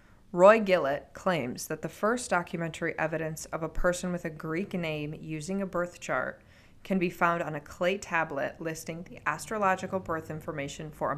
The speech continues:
baby born June third, two thirty-five B C E. Gemini sun represent. <laughs> The Romans began their domination of Greece after their victory in the Battle of Corinth in one forty-six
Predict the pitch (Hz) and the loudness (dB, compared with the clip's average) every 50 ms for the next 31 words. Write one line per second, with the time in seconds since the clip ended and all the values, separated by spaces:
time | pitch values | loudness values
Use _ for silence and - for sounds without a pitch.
0 | 143 - - 156 156 165 175 202 214 208 190 175 156 147 139 143 143 151 165 - | -4 -6 -4 -2 -2 0 0 -2 -2 -2 0 0 0 0 0 0 -2 -4 -6 -10
1 | - - - - - - - - 165 170 190 220 220 208 - 175 160 151 147 147 | -16 -20 -20 -20 -20 -18 -8 -2 0 2 2 2 0 0 0 2 2 2 2 0
2 | 147 175 - - - - - - - - - - 202 208 208 202 220 214 208 208 | -2 -6 -10 -14 -20 -20 -20 -20 -14 -10 -2 0 0 0 2 2 2 0 2 0
3 | 208 202 196 170 160 160 160 160 160 156 170 160 156 156 - - 180 160 160 - | -2 0 2 2 4 4 2 0 -2 -4 -4 -4 -2 -2 -4 -2 -2 -2 -2 -2
4 | 151 160 147 135 127 127 - - - - - - - - - - _ - - - | -4 -6 -4 -4 -6 -8 -10 -16 -20 -20 -20 -20 -20 -20 -20 -20 _ -20 -20 -20
5 | - - - - 190 165 156 - 160 147 147 151 151 160 165 170 180 175 - - | -20 -20 -14 -12 -10 -8 -2 2 2 2 2 2 0 0 0 0 0 0 0 0
6 | 151 147 143 143 143 135 127 127 - 151 151 147 165 139 123 120 - - - - | 0 0 0 0 0 -2 -2 -2 -2 -4 -4 -2 -2 -2 -2 -2 -6 -8 -12 -20
7 | - - - 208 202 - - - - - - 190 180 170 175 185 196 208 226 233 | -20 -18 -14 -14 -14 -14 -16 -20 -20 -10 0 2 2 8 10 10 10 10 8 6
8 | 233 214 196 185 180 175 180 175 170 170 160 170 175 190 202 185 180 165 160 160 | 4 4 4 2 2 2 4 2 4 4 6 8 10 10 10 10 8 6 6 2
9 | 156 156 151 151 147 - 165 160 151 160 151 - 143 143 147 147 147 - - - | 0 -2 -2 -4 -4 -6 -6 -8 -8 -6 -4 -2 -2 -2 -2 -4 -6 -6 0 4
10 | 160 156 156 - - 160 143 143 147 147 156 165 156 160 - - 147 143 139 135 | 4 4 4 2 -2 -2 -2 -2 -2 -2 0 -2 -2 -2 -4 -4 -2 -2 -2 -2
11 | 139 156 147 147 156 151 151 151 151 - 147 147 147 - - 175 165 170 170 147 | -2 -4 -2 2 2 4 4 4 2 0 0 -4 -6 -6 -2 2 6 6 6 6
12 | 143 147 147 - - - 180 160 156 147 151 160 160 175 196 196 - - 185 180 | 6 2 -4 -8 -8 -6 -6 -6 -6 -4 0 0 0 2 0 -2 0 2 2 2
13 | 180 175 170 - - - - 143 135 131 - - - | 2 2 -2 -4 -6 -2 -2 -2 -2 -2 -6 -10 -12